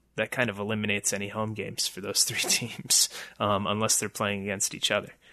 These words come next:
Um, and so that's, that could be a huge problem. They can apply for an exemption. You know, the league is talking, um, about this, and M L S E, who owns Toronto F C, I know is talking about it, and,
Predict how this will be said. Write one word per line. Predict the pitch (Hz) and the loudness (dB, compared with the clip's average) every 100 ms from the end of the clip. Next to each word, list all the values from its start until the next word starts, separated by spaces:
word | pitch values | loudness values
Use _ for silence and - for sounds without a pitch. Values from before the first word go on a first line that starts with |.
| - - - _ | -20 -20 -20 _
Um, | 98 101 101 101 | -2 0 0 -2
and | 104 107 | -2 0
so | 110 | 0
that's, | 110 131 - | 0 0 -2
that | 127 123 | 2 2
could | - 139 | 2 0
be | 127 | 2
a | |
huge | 107 113 104 | 0 0 -2
problem. | - 117 90 95 | 0 0 0 -4
They | 113 | -4
can | - 147 143 | 2 4 4
apply | 139 135 131 | 4 2 2
for | 135 | 2
an | 131 127 | 2 2
exemption. | 127 120 104 104 101 104 110 | 0 0 -2 -2 -4 -6 -6
You | 107 | -4
know, | 104 | -4
the | 104 | -2
league | 107 107 107 | -2 -2 -2
is | 104 - | 0 -2
talking, | - 104 - 101 98 - _ - | 0 -2 -2 -6 -6 -12 _ -4
um, | 98 98 98 - | -2 -2 -4 -4
about | 101 101 - - | -2 -2 -4 -2
this, | 101 - - | 0 2 0
and | - 104 | -2 -2
M | 104 104 | 0 2
L | 104 | 2
S | 98 - | 2 2
E, | 104 101 107 - - - - _ - | 0 -4 -6 -14 -20 -20 -20 _ -6
who | 113 | -2
owns | 101 101 101 104 - | 0 0 0 -2 -2
Toronto | - 98 98 | 0 0 0
F | 98 | -2
C, | - 120 113 | 0 2 2
I | 113 | 0
know | 110 | -2
is | 107 | 0
talking | 113 107 110 | 0 0 -2
about | 107 104 | 0 2
it, | 107 104 - | 2 0 -2
and, | 95 98 | -8 -12